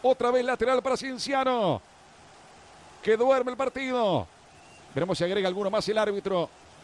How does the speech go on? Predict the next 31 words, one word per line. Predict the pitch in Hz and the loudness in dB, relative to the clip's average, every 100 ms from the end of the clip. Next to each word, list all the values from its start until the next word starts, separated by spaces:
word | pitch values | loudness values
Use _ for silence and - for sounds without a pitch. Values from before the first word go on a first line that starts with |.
| - - - - - - | -20 -20 -20 -20 -18 -6
El | 147 | -2
uruguayo | 190 220 220 226 | 0 0 0 -2
Méndez. | 220 202 180 147 - - - - - - - - - - - - - - - | -2 0 0 0 -4 -20 -20 -20 -20 -20 -20 -20 -20 -20 -20 -20 -20 -18 -6
No | 233 240 | 0 2
lo | 233 | 2
pueden | 240 247 240 | 2 0 0
creer, | 220 247 247 226 | 0 2 2 0
señores. | 240 254 247 226 165 - - - - - | -2 0 2 2 0 -2 -14 -20 -20 -8
Lo | 196 240 | 0 0
está | - 254 | 4 2
ganando | 233 240 254 247 | 2 -2 -2 -4
Cienciano. | 254 240 - 277 247 220 160 87 - - - - - - - - - - - - - - | -4 -8 -4 -2 0 0 -2 -4 -12 -20 -20 -20 -20 -20 -20 -20 -20 -20 -20 -20 -16 -2
El | 214 214 | -2 4
gol | 254 240 | 4 4
a | |
los | 220 | 2
treinta | 233 240 247 | 0 0 -2
y | |
tres | 262 262 | 2 0
minutos. | 247 262 254 247 190 131 - - - - - - - - - - | 0 -4 0 2 2 0 -4 -20 -20 -20 -20 -20 -20 -20 -20 -10
El | 151 214 | -4 0
lateral | 233 240 247 | 2 2 2
lo | 247 | 2
va | |
a | 226 | 0
hacer | 262 247 | 0 0
Morán. | 254 247 220 151 - - - - - - - - - - - | 0 -2 -2 -8 -16 -20 -20 -20 -20 -20 -20 -20 -20 -20 -8
Y | 160 | -2
la | 240 247 | 0 0
mete | 254 - | 0 -2
Morán. | 254 254 247 226 127 | 0 4 4 2 -8